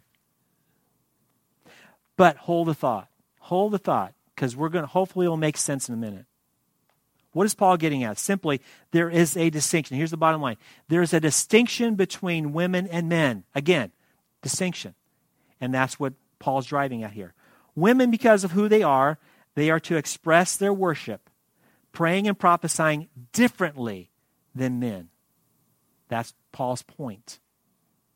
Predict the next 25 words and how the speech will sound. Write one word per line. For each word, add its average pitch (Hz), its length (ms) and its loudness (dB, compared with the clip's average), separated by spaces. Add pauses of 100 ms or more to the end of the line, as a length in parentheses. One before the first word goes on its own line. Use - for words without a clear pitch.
(220)
In 151 60 -2
other 208 200 6
words, 180 280 4 (260)
God 208 360 6
sees 220 340 2
men 185 300 2
and 196 320 2
women 220 340 4
differently. 185 600 0 (920)
He 214 140 4
commands 208 580 2
that 180 180 6
men 196 260 2
and 196 100 0
women 190 240 0
express 180 480 2
their 196 280 0 (260)
differences 190 580 2 (280)
in 165 140 0
a 147 60 0
culturally 190 580 -2
appropriate 190 440 0
manner, 117 240 -4
distinct 151 480 -4
manner, 120 340 -4